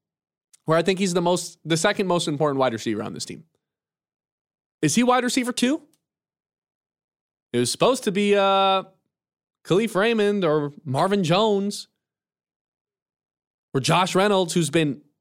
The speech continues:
may as well not have been playing the last two weeks. He hasn't done anything.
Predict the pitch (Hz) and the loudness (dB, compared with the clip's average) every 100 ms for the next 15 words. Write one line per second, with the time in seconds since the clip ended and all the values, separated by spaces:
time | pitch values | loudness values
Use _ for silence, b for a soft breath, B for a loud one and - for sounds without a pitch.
0 | _ _ _ _ _ _ _ _ _ - | _ _ _ _ _ _ _ _ _ -4
1 | 143 170 165 151 143 170 165 151 160 190 | 0 2 2 2 2 2 0 0 0 0
2 | 156 123 120 - - 113 113 - - - | 2 2 0 -2 -2 -2 -2 -4 -10 -12
3 | _ _ _ _ _ _ - 175 175 180 | _ _ _ _ _ _ -2 0 2 2
4 | 220 262 - 156 | 2 0 -4 -14